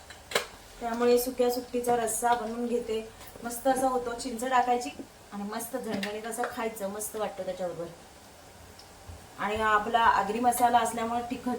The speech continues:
तिखट एकदम फिक्का नाही बनवायचा, तिखट बनवलं ना तरच छान लागतो हा रस्सा वगैरे. आमचे हे जेव्हा मा-, मी प्रेग्नंट होते ओवीच्या वेळेला,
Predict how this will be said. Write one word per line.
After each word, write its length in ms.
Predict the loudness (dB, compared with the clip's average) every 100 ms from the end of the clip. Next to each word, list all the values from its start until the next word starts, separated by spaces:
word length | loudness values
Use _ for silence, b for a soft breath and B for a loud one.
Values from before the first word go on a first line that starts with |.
| -4
तिखट 280 | -4 -2 -4 -10 -18 -20 -18 -16 -16 -16 -16 -16 -14 -12 -14 -14 -10 -2
एकदम 220 | 0 2
फिक्का 400 | 2 2 6 8
नाही 140 | 8
बनवायचा, 380 | 6 4 2 -2
तिखट 320 | -4 -2 2 2
बनवलं 360 | 2 2 4
ना 100 | 4
तरच 360 | 2 0 -2 -4
छान 200 | -4 0
लागतो 280 | 0 0 -2
हा 100 | -2
रस्सा 280 | -2 0
वगैरे. 380 | 0 0 -4 -8 -10 -16 -18 -18 -16 -12 -10 -8 -10 -12 -12 -14 -12 -10 -8 -8 -10 -12 -10 0 4 6 4 0
आमचे 260 | 0 2 6
हे 300 | 8 8 2
जेव्हा 340 | 0 4 6
मा-, 460 | 8 8 8 8 4
मी 100 | -2
प्रेग्नंट 500 | -2 -2 -2 -2 0
होते 220 | -2 0
ओवीच्या 440 | 0 0 0 0
वेळेला, 360 | 2 2 4